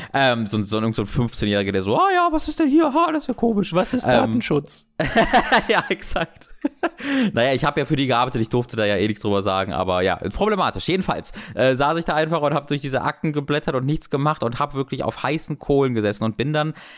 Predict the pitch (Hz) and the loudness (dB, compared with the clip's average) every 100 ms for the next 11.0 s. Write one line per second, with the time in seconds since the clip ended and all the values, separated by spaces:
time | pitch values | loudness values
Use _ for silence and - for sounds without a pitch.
0 | - - 131 139 151 170 180 - 160 151 | -8 -2 0 0 -2 0 -2 0 -2 0
1 | 143 123 113 117 82 120 123 117 135 180 | 0 2 0 -2 0 0 0 0 0 0
2 | - 175 170 165 165 156 170 170 - - | -2 -4 -2 0 0 0 -2 -4 -12 -4
3 | 123 143 139 131 123 143 147 151 151 160 | 0 2 2 0 0 0 0 0 0 0
4 | - 123 - 120 135 127 127 131 135 123 | -8 -8 -4 -2 -4 -4 -4 -2 -2 -2
5 | 110 123 - - - 117 135 143 - 123 | -4 -4 -4 -6 -4 -2 0 -2 -4 -4
6 | - 92 85 - - - - - - 127 | -4 -4 -6 -12 -20 -8 -8 -8 -10 -6
7 | 123 143 143 147 131 - 135 160 190 196 | -2 0 0 -2 -4 -4 -4 -2 -2 -2
8 | 151 131 156 - 139 170 170 165 156 127 | -2 -4 -4 -4 -2 0 0 0 0 2
9 | 147 143 127 120 - 123 170 - 170 - | 2 0 -4 -2 0 0 0 -2 -4 -4
10 | - 131 147 139 143 147 - 117 139 | -4 -2 0 0 0 -2 0 0 0